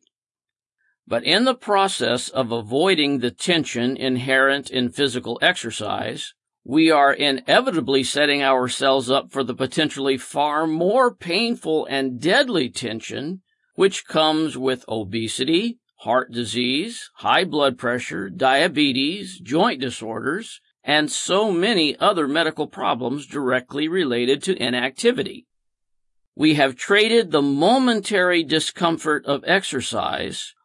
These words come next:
for what could be lifelong negative consequences.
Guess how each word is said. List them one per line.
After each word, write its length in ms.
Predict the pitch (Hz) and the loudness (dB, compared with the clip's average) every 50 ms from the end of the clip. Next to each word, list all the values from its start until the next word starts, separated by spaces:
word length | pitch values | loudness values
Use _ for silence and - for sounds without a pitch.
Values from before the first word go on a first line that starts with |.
| _ _ - | _ _ -10
for 240 | - 135 151 147 143 | -2 0 2 2 2
what 320 | 131 127 131 139 135 127 | 2 2 2 0 0 -2
could 340 | - - 196 220 240 165 123 | -2 2 4 4 4 2 0
be 320 | 107 135 135 135 135 - - | 0 2 2 2 2 0 -2
lifelong 1040 | - 123 127 139 156 185 226 247 240 - - 120 117 110 110 117 123 135 147 139 143 | -4 -2 2 4 4 4 4 2 0 -2 -4 -2 -2 0 0 -2 -2 -2 -4 -2 2
negative 440 | 180 214 180 139 131 127 143 156 151 | 2 2 2 2 2 0 0 0 -2
consequences. 880 | - 196 208 208 180 - - - - - - 190 - - - - - | -2 -2 -2 -2 -2 -4 -8 -12 -14 -14 -14 -14 -16 -16 -16 -16 -18